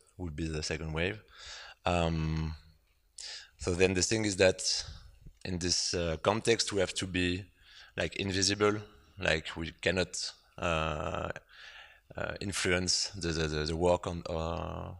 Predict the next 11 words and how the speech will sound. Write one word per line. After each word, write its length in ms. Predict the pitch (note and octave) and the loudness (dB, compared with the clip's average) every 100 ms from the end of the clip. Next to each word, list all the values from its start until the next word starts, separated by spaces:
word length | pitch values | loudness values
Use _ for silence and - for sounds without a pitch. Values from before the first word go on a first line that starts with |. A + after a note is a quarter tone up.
| F2 | -10
of 120 | E2+ | -6
the 220 | D#2+ D#2 - - | -4 -4 -8 -6
professional 480 | E2 F#2 - E2+ | -4 0 0 0
in 80 | F2+ | 0
the 80 | D#2+ | -2
hospital. 460 | - - - G2 G2+ - - - - - _ | -2 -4 -2 -2 -4 -12 -14 -12 -14 -16 _
So 680 | - - F#2+ F2 E2+ E2 D#2+ - - - - | -6 0 2 2 4 2 0 -6 -16 -16 -6
we 140 | F2+ F#2 | 2 4
are 80 | F#2 | 6
working, 320 | F#2+ G2 F#2+ | 4 2 0
like, 360 | F2 F2 - | 0 0 -4